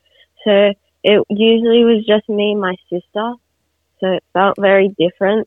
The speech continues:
I was always with my sister behind her, um, but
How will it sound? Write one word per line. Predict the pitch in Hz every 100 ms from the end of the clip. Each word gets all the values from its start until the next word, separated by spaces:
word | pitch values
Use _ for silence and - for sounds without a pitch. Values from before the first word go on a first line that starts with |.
| -
I | 175
was | 175
always | 175 180 190 185 175
with | 185
my | 185 175 180
sister | 185 - 175 175
behind | 175 170 175 170 185
her, | 180 160 180 - _ _ _ -
um, | 180 175 185 190 _ _ _ _ _
but | 180